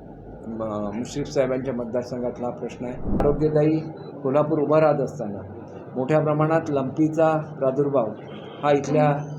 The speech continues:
जनावरांना झालेला होता, त्या संदर्भातल्या आवश्यक त्या सूचना दिलेल्या आहेत. आणि मका काय आपल्याला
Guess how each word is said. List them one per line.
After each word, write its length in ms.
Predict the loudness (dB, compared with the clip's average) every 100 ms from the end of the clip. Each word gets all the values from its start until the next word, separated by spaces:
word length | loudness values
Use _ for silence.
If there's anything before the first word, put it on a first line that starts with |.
| -12 -4
जनावरांना 540 | 0 2 4 4 4 2
झालेला 400 | 2 4 4 4
होता, 300 | 2 0 -2 -4 -12 -16 -8 0
त्या 120 | 0
संदर्भातल्या 640 | 2 2 4 4 4 4
आवश्यक 460 | 4 2 0 0 0
त्या 100 | -4
सूचना 380 | -4 -2 -2
दिलेल्या 400 | 0 2 4 4
आहेत. 680 | 2 -2 -10 -4 0 0 0
आणि 160 | 0 0
मका 260 | 0 0
काय 140 | 4 4
आपल्याला 320 | 4 4